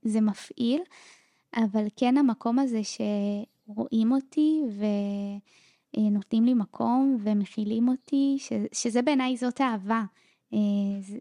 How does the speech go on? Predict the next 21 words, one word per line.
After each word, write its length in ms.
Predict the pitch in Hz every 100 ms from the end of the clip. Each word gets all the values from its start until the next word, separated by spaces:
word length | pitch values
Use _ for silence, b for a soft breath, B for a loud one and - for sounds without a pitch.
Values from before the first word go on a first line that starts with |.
| -
זה 200 | 202 226
כאילו 260 | - 277 262
ה-, 220 | 214 202 -
הבסיס, 840 | 220 196 190 - 240 233 - - b b b b _
אה, 60 | - 214 208 202
לזוגיות. 720 | 202 190 190 196 214 269 320 b b b _ _ _ _ _ _ _ _
אז, 340 | 240 214 196 202
אה, 680 | 208 202 202 202 208 - 220
אז 80 |
אני 140 | 214 208
חושבת 380 | - - 233 262
שאצלי 500 | 220 202 - 240 247
זה, 260 | 262 233 226
זו 120 | 208
הייתה 220 | 208 233
העבודה 360 | 240 208 208 214
הזאת 320 | 202 220 208
של 160 | 214
גם 200 | 202 226
לפני 320 | 240 - - 233
הזוגיות, 640 | 254 285 277 311 403 -